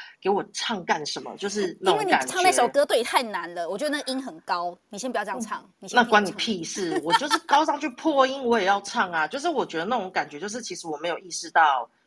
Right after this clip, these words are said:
Speaker 1: 应该是说，也许以我的角度，我觉得就算我今天唱到破音，可是我是在宣泄，或是我在经历这个过程。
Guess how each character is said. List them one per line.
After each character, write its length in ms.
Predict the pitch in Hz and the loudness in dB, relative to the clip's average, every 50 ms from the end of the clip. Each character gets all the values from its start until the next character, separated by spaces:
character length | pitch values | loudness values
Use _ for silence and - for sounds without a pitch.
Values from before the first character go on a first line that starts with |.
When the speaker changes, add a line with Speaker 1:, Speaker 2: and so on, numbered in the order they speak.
| _ _ _ _ _ | _ _ _ _ _
Speaker 1:
应 180 | - 233 294 | -4 2 6
该 140 | 330 339 339 | 6 6 6
是 60 | 302 | 4
说， 380 | 262 - 233 208 202 196 196 208 - _ _ _ | 2 0 0 0 0 0 -2 -6 -10 _ _ _
也 160 | - 180 226 | -4 -2 -2
许 160 | 254 240 226 170 | -2 -2 -4 -6
以 140 | 160 165 | -4 -4
我 180 | 180 185 175 139 | -4 -2 -2 -2
的 120 | 123 127 | -2 -4
角 200 | 127 - 143 123 123 | -6 -6 -8 -8 -8
度， 380 | - 175 170 156 135 117 113 _ _ _ _ _ _ | -8 -8 -8 -8 -8 -12 -16 _ _ _ _ _ _
我 160 | - 175 170 | -10 -8 -8
觉 180 | 165 165 160 156 | -6 -4 -4 -4
得 100 | 160 160 | -4 -6
就 140 | 160 - 202 | -6 -6 -6
算 160 | - 220 185 | -2 -2 -2
我 80 | 160 131 | -2 -2
今 120 | - 160 | -4 -6
天 80 | 156 160 | -6 -6
唱 120 | - 180 165 | -6 -6 -4
到 100 | 165 160 | -4 -4
破 240 | 156 - 175 156 151 | -4 -4 -2 -2 -2
音， 100 | 147 147 | -2 -4
可 140 | 151 151 139 | -8 -10 -8
是 100 | - 202 | -6 -6
我 120 | 180 135 | -6 -6
是 120 | - 165 | -6 -6
在 140 | 165 180 175 | -4 -4 -4
宣 300 | 170 - - 160 143 147 | -4 -4 -4 -4 -6 -6
泄， 260 | - - - 170 147 | -8 -6 -4 -4 -4
或 140 | 147 175 170 | -4 -4 -6
是 100 | 165 175 | -6 -6
我 100 | 170 135 | -6 -6
在 140 | 117 - 165 | -6 -6 -8
经 260 | 156 - - 143 - | -8 -8 -10 -10 -10
历 140 | - 151 143 | -12 -12 -14
这 100 | - 147 - | -14 -14 -12
个 100 | - 127 - | -12 -14 -10
过 240 | _ 165 143 120 110 | _ -4 -4 -4 -4
程。 260 | - - - - - | -4 -4 -2 -2 -4